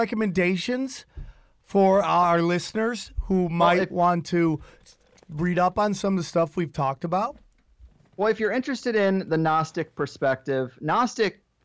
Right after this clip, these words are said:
Speaker 2: means gnosis, and gnosis means knowing. So this is all about knowing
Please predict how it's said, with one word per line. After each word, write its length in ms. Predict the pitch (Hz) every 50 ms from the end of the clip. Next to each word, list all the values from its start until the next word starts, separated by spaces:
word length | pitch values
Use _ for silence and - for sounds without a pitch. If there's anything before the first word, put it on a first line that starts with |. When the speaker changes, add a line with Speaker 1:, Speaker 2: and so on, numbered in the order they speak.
| _ _ _
Speaker 2:
means 400 | 151 156 180 208 208 180 139 135
gnosis, 560 | 143 147 156 160 160 160 - 117 101 117 -
and 100 | 151 156
gnosis 400 | 170 196 233 214 - 208 175 -
means 280 | 180 175 180 175 147 131
knowing. 600 | 131 135 147 156 170 156 123 104 82 92 117 -
So 180 | - 175 170
this 200 | 170 226 247 -
is 100 | 226 180
all 180 | 180 185 196 202
about 320 | 185 175 170 160 147 139
knowing 680 | 139 139 151 160 175 175 170 160 151 151 151 151 151